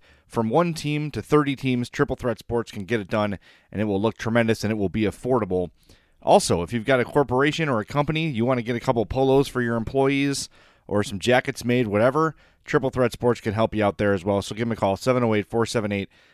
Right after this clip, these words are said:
six zero nine zero. Email chris at triple threat sports dot com.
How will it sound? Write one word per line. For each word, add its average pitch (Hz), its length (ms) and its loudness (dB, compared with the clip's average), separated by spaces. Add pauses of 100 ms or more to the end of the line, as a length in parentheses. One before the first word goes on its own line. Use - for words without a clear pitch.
(100)
six - 300 -4
zero 120 180 2
nine 107 260 0
zero. 104 280 0
Email 107 320 0
chris - 360 0
at 104 120 -6
triple 110 260 -2
threat 101 220 -4
sports 104 320 -4
dot 92 260 -6
com. 151 380 2